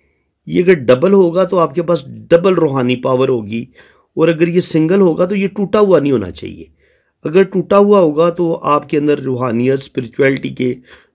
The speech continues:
जो गुण होंगे उनके अंदर कमी आ जाएगी। लेकिन अगर आपके हाथ में ये दो डबल इस तरीके से ये जुपिटर रिंग बन रहा है तो ये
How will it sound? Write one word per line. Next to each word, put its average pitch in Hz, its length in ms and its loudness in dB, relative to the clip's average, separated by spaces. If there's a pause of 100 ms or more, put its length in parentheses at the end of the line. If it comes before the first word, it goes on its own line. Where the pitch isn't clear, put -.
जो 127 180 2
गुण 135 280 2
होंगे 135 300 0
उनके 135 280 -2
अंदर 120 220 -4
कमी 127 320 -2
आ 143 120 -2
जाएगी। 117 400 -6 (520)
लेकिन 123 220 0
अगर 127 180 2
आपके 123 280 -4
हाथ 110 120 -2
में 113 160 -6
ये 120 200 -2
दो 107 400 0
डबल 123 580 -2 (640)
इस 117 140 -4
तरीके 143 280 -4
से 131 300 2
ये 120 540 0 (1500)
जुपिटर 127 460 4
रिंग 123 280 2
बन 131 200 2
रहा 143 120 2
है 113 140 -6 (360)
तो 127 180 0
ये 135 640 0